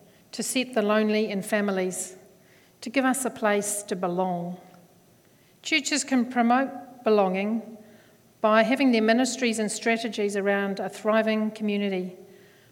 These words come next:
by inviting people to belong and not just challenging them to commit."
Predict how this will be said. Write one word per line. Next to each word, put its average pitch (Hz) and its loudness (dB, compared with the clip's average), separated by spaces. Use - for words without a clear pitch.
by 233 0
inviting 240 2
people 214 -2
to 202 -4
belong 196 0
and 208 -2
not 226 2
just - -4
challenging 214 0
them 202 0
to - -12
commit." 208 -6